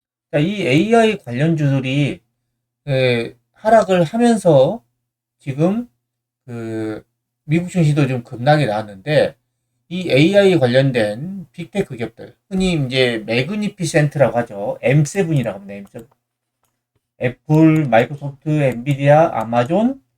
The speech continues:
메타, 구글, 그다음에 테슬라까지 해서 이거를 이 매그니피센트 세븐이라고 하는데, 이 종목들의 움직임에 따라서 미국 증시가 왔다 갔다 한다.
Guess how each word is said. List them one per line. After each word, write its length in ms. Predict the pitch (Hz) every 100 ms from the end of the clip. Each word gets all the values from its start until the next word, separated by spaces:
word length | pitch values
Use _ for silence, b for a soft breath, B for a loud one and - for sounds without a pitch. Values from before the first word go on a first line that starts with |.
| _ _ _
메타, 640 | - 123 - 165 196 240 - _ _ _ _ _
구글, 480 | 123 127 180 262 277 _ _ _ _ _ _
그다음에 340 | - 123 131 -
테슬라까지 800 | 220 226 233 143 - - 113
해서 160 | 107 - _ _ _ _ _ _ -
이거를 600 | 139 170 175 190 202 - _ _
이 200 | 117 110
매그니피센트 1160 | 117 120 170 175 165 160 151 139 - 151 160 156
세븐이라고 760 | 208 214 202 214 175 120 107
하는데, 680 | 120 160 110 107 135 117 - _ _ _ _ _
이 240 | 143 202 202
종목들의 640 | 147 147 180 - 180 165
움직임에 640 | 143 107 113 131 135 131 123
따라서 640 | 117 117 156 190 208 190 139
미국 320 | 139 160 147
증시가 720 | 135 120 - - 196 233 - _ _ _ -
왔다 280 | 110 - 165
갔다 260 | 156 139
한다. 380 | 127 127 117 -